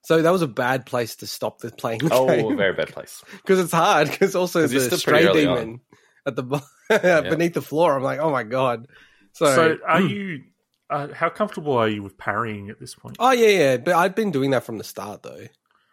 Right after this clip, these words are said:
Speaker 3: But that's what I'm saying, like, essentially that's the, the, that's like a cheat code for the Black Knights.
Speaker 1: Yeah, okay.
Speaker 2: Well, I,
Speaker 1: Like
Speaker 2: I reckon a cheat code is just to go behind them.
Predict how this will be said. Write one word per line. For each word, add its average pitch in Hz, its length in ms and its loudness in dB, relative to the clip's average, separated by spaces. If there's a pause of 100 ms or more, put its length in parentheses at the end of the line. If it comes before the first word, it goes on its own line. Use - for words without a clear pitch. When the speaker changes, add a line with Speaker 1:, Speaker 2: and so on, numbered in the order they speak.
Speaker 3:
But 143 80 2
that's 147 140 2
what 160 80 0
I'm 123 40 -8
saying, 123 280 0
like, 110 240 -6 (500)
essentially 147 540 -4
that's 117 360 -2
the, 101 500 -4
the, 113 100 -20 (260)
that's 117 160 -8
like 131 160 -8
a - 40 -20
cheat - 240 -8
code 98 280 -6
for - 120 -20
the 101 100 -12
Black - 260 -16
Knights. - 500 -18 (560)
Speaker 1:
Yeah, 127 500 -2
okay. 110 220 -8
Speaker 2:
Well, 180 120 2
I, 311 140 2
Speaker 1:
Like 359 100 2
Speaker 2:
I 190 120 2
reckon 214 260 -2
a 127 80 0
cheat 123 260 -4
code 98 160 0
is 92 160 -8
just - 160 -16
to 92 80 -14
go 90 160 -4
behind 87 420 -6
them. 73 180 -14